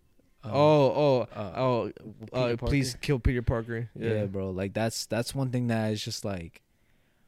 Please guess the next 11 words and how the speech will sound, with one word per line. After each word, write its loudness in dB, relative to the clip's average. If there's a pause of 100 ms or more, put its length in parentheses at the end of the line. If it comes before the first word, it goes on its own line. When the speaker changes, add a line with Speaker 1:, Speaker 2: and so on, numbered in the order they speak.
(420)
Speaker 1:
uh, -10
first -4
of 0
all, 2
you're 0
fucking -8
ret-, -14 (380)
you're -8
fucking -8
stupid, -10
bro. -16